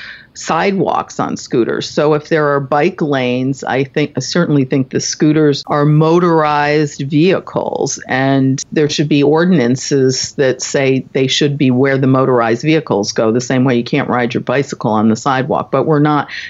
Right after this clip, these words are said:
definitely seeing that. And the fact that they're dockless and you can leave them anywhere, you know, they're a tripping hazard. So if you are going to,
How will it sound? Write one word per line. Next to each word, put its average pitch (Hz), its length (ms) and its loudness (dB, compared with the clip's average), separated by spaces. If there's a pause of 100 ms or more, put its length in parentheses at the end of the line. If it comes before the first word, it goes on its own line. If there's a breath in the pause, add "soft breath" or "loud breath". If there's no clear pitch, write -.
definitely 139 360 0
seeing 147 400 2
that. 101 300 -2
And 143 280 2
the 156 80 0
fact 180 360 -4
that 165 160 -2
they're 143 180 0
dockless 131 920 -2
and 131 140 0
you 123 80 0
can 127 260 0
leave 147 240 2
them 127 160 0
anywhere, 127 540 2
you 135 140 2
know, 131 260 0 (320 loud breath)
they're 135 320 0
a 110 140 2
tripping 180 640 0
hazard. 170 840 0
So 151 200 2
if 151 140 -4
you 139 200 2
are 135 480 0
going 143 480 0
to, 135 560 0